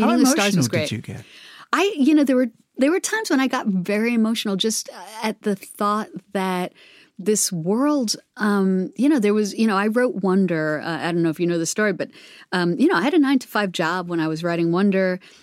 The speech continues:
Speaker 1: raising two kids, you know, my family. The only time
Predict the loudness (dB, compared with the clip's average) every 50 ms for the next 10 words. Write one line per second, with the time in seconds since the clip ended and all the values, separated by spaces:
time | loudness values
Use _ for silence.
0 | _ _ -4 -2 0 0 0 0 -2 -2 -4 -6 -6 -6 -4 -2 0 2 2 2
1 | 2 0 0 0 0 0 -2 -4 -8 -12 -14 -12 _ -4 -2 2 2 2 2 2
2 | 0 0 -2 -4 -8 _ _ _ _ _ _ _ _ _ _ _ -20 _ _ -6
3 | -6 -6 -2 0 2 4 4 4 4 2 2 -2 -4 -4 -2 0 0 2 2 0
4 | 0